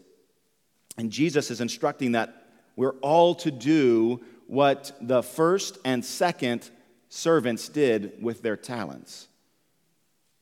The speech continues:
I love to create my own definitions, and so I've made one here this week. I'm not sure if I like it, but, uh, it's, uh, you, you, you do what you want with it, but it'll be on the screen for you. So talents.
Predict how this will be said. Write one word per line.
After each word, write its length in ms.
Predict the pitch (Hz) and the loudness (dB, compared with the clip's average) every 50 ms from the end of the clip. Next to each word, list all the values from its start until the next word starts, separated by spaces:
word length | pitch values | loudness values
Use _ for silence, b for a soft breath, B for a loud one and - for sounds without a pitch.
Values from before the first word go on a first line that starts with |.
| _ _ _ _ _ _ _ _ _ _ _ _ _ _ _ _ _ _ _ _ _ _ _ - | _ _ _ _ _ _ _ _ _ _ _ _ _ _ _ _ _ _ _ _ _ _ _ 0
I 40 | 131 | 2
love 260 | 131 131 131 123 120 | 4 4 4 2 0
to 200 | - - 117 107 | -4 -4 -4 -4
create 380 | 101 - - 123 120 117 107 98 | -4 -4 -2 0 0 0 0 0
my 260 | 110 107 107 101 - - - - _ _ _ _ _ _ | -2 -2 -2 -4 -6 -8 -12 -20 _ _ _ _ _ _
own 320 | 110 117 127 123 120 113 104 | -4 -2 0 0 -2 0 0
definitions, 680 | 120 110 110 - 104 107 110 107 - 104 92 92 85 | 0 -2 -2 -2 -4 -6 -6 -6 -8 -10 -10 -10 -10
and 120 | 98 95 92 | -10 -10 -6
so 160 | - 104 101 | -2 0 0
I've 180 | 101 104 98 101 | 0 0 0 -2
made 220 | 107 104 104 101 | -2 -2 -2 -2
one 180 | 104 98 101 104 | -4 -6 -6 -6
here 180 | 107 104 107 | -6 -6 -4
this 220 | 98 101 95 - - | -4 -6 -8 -6 -8
week. 160 | 104 95 123 | -6 -4 -4
I'm 80 | 131 | -4
not 160 | 139 127 - - | -4 -4 -4 -6
sure 160 | - 123 113 | -4 -4 -4
if 100 | 104 - | -2 0
I 80 | 101 | 0
like 240 | 98 104 107 107 - | 0 0 0 0 -2
it, 140 | - - - | -6 -6 -6
but, 260 | 107 101 - - b b b b b b - - | -6 -8 -8 -8 b b b b b b -12 -8
uh, 300 | 101 101 101 101 104 101 | -6 -4 -4 -4 -4 -6
it's, 280 | 104 127 - - - b b b b - | -8 -10 -10 -16 -20 b b b b -4
uh, 100 | 117 117 | -2 -2
you, 180 | 113 120 135 | -2 -2 -2
you, 220 | 123 135 147 151 151 | -4 -4 -4 -4 -6
you 240 | 147 113 151 151 147 | -6 -4 -2 -2 0
do 120 | 139 147 | 0 0
what 160 | 135 127 131 | -2 -2 -2
you 60 | 131 127 | -2 -2
want 180 | 131 131 117 | 0 0 0
with 140 | 110 98 92 | -2 -2 -2
it, 60 | 98 | -2
but 140 | 104 113 113 | 0 0 0
it'll 120 | 127 139 | 0 0
be 140 | 135 139 135 | 0 2 2
on 80 | 135 120 | 2 2
the 80 | 120 | 0
screen 260 | 113 - - 135 120 113 | -2 -4 -4 -4 -4 -4
for 120 | - 101 | -2 -4
you. 100 | 95 90 | -4 -4
So 260 | - - 117 107 104 B B B B B - | -2 -2 -2 -2 -4 B B B B B -12
talents. 680 | - 165 160 160 156 135 113 104 104 - - - - | -2 0 2 4 4 2 0 -4 -8 -12 -14 -16 -16